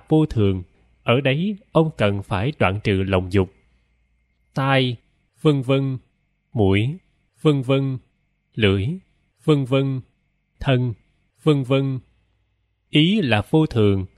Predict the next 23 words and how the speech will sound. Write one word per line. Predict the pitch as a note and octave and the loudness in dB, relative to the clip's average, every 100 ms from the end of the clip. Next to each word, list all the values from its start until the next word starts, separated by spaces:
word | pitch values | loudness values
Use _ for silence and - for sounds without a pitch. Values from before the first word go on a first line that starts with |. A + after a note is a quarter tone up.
| _ _ - | _ _ -2
Ở | A2+ | 0
đấy | C#3 C3+ E3+ G#3 F#3 | 2 0 0 -4 -4
ông | - E3 D3+ | -2 0 0
cần | G#2+ G2+ | -2 -2
phải | - G#2 G2+ D3 | -4 -4 -4 -4
đoạn | A#2 G2 | -2 -2
trừ | - G2+ F#2+ | 0 0 0
lòng | F#2+ F#2 G2 | -2 -2 2
dục. | G2 - _ _ _ _ _ _ _ | 0 0 _ _ _ _ _ _ _
Các | F#3+ G3 | -4 -4
pháp | - G3 A#3 - | 0 0 0 -2
là | A2 G#2 - | -4 -2 0
vô | D#3 | 0
thường. | D3+ G#2+ G2 F#2+ - _ _ _ | 0 0 0 -2 -8 _ _ _
Ở | B2 B2 | -2 0
đấy | C3+ D3 G3 - | 0 -2 -2 -2
ông | D#3 D3 | -2 -2
cần | C3+ G#2+ G2 | -4 -4 -4
phải | - G2 B2+ | -4 -4 -4
đoạn | B2+ F#2 F#2 | -2 -4 -2
trừ | A2 F#2+ | -2 -2
lòng | F2+ F#2 F#2 | -2 -2 -2
dục. | G2+ F#2 | 0 -2